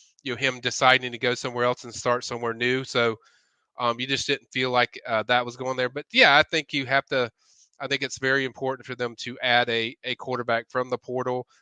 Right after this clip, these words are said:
Now, it has to be the right fit. We see a lot of nice names out there. Certainly, there's a lot of talented guys that can fit, but it,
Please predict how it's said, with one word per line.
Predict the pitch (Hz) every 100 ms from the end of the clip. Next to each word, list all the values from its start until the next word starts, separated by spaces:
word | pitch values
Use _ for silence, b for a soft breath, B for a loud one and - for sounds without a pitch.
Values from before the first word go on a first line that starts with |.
| _
Now, | 135
it | 139
has | 147
to | -
be | 147
the | 135
right | 123 127 127
fit. | 139 143 160
We | 131 127
see | - 143
a |
lot | 131 127
of | 123
nice | 120 123 -
names | 127 131 131
out | 135 131
there. | 127 131 131 - _ _ _
Certainly, | - 139 139 131
there's | 127
a | 123
lot | 123 127
of |
talented | - 127 123 120
guys | 123 123 127 123
that | 117
can | 117 -
fit, | 135 131
but | 127
it, | 120